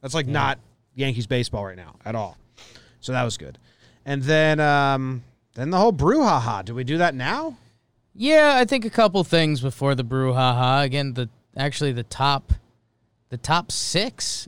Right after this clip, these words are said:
Speaker 2: in the lineup all had hits in
Speaker 1: Like,
Speaker 2: this
Speaker 1: nine
Speaker 2: game.
Speaker 1: hits all came from the top six,
Speaker 2: The
Speaker 1: yeah.
Speaker 2: bottom three,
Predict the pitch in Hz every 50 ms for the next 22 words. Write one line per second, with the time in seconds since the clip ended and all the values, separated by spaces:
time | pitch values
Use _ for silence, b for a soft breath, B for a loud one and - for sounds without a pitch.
0 | - - 139 135 131 131 127 127 127 143 175 208 202 131 117 - - - - -
1 | - - 123 123 123 117 113 120 120 113 101 113 117 113 - - 117 117 113 110
2 | 104 104 110 120 120 123 123 127 120 120 127 120 110 - 120 110 107 - 117 110
3 | 101 104 110 104 - - 107 - - - - 104 98 95 - - 113 107 113 110
4 | 113 117 113 117 113 110 - - 131 139 139 135 135 131 127 117